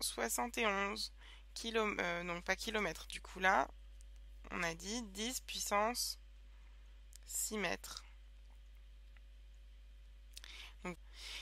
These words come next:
donc maintenant, il me reste plus qu'à recalculer cette expression ici avec, euh, le, le R, euh, ici que je viens de calculer. Donc je vais juste réécrire que l'accélération, donc on va écrire, euh, E pour, euh,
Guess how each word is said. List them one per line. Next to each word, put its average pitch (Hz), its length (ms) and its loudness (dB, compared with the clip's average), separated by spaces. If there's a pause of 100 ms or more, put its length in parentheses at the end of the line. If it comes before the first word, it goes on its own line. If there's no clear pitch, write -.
(100)
donc 180 120 4
maintenant, 175 240 12
il 302 100 12
me 240 60 6
reste 196 200 6
plus 294 200 0
qu'à 190 180 10
recalculer 208 1080 6
cette - 320 8
expression 170 560 0 (100)
ici - 360 4 (640)
avec, 180 680 12 (140)
euh, 107 880 6
le, 156 320 0
le 180 180 2
R, - 540 10
euh, 165 220 2 (300)
ici - 360 2
que 247 100 2
je 185 80 0
viens 196 120 4
de 214 60 2
calculer. 196 460 0 (340)
Donc 175 120 -6
je 165 40 -6
vais 170 80 -2
juste 175 200 -2
réécrire 190 540 4
que 190 80 4
l'accélération, 196 920 8 (460)
donc 170 240 2
on 175 80 2
va 170 160 10
écrire, 180 340 4
euh, 165 640 2 (480)
E 202 200 4
pour, 175 300 -6
euh, 160 120 0